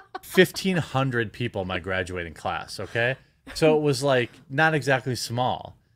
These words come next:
Speaker 1: Yeah.
Speaker 2: Uh, and they split us into two graduating classes, so it was, like, pretty big.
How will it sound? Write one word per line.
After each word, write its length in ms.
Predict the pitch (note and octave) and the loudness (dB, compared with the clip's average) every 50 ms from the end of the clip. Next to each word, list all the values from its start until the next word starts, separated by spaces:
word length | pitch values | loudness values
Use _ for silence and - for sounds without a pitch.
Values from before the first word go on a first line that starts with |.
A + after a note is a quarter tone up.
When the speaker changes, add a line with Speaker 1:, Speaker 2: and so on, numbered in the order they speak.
| _ | _
Speaker 1:
Yeah. 220 | - G3+ F#3 D#3 F3 D#3+ | -6 -4 -4 -4 -4 -2
Speaker 2:
Uh, 300 | C3 A#2 A2 A2 G#2+ - - | 0 0 0 0 0 -2 -4
and 120 | - A#2+ B2+ | -4 -2 -2
they 100 | C3 B2 | -2 0
split 480 | - - - - - C#3+ D#3 F3+ D#3 C3+ | -2 -2 -4 -4 -2 0 2 2 2 2
us 180 | A2 - - | 0 0 -2
into 240 | B2+ A#2 G#2 G2+ G2 | -2 0 0 -2 -4
two 440 | - - - - - C#3 B2+ A#2 G#2 | -4 -8 -10 -4 -2 0 0 0 -2
graduating 480 | - A2 G#2 G2 F2+ F#2 F#2 F2+ F2 E2 | 0 0 0 0 0 -2 -4 -6 -6 -8
classes, 680 | - - B2 A2+ A2+ A2+ - - - - - - - _ _ _ _ _ _ _ _ _ _ | -6 -4 -2 -2 -2 -4 -6 -12 -14 -14 -16 -16 -18 _ _ _ _ _ _ _ _ _ _
so 240 | - - C#3+ B2+ B2 | 0 2 2 2 2
it 60 | A#2 | 2
was, 220 | B2 B2 A2 G#2+ | -2 -2 -2 0
like, 420 | A#2 A#2 G#2+ G#2 A2 - - - _ _ _ _ _ _ _ _ _ _ _ _ _ _ _ _ - | 0 2 2 0 0 -4 -10 -20 _ _ _ _ _ _ _ _ _ _ _ _ _ _ _ _ -6
pretty 200 | - F#3+ F#3 C#3+ | -2 0 0 0
big. 500 | G2+ G#2+ A#2+ B2 A#2 G#2+ G2 F#2+ G2 | 2 2 2 2 2 2 0 -4 -10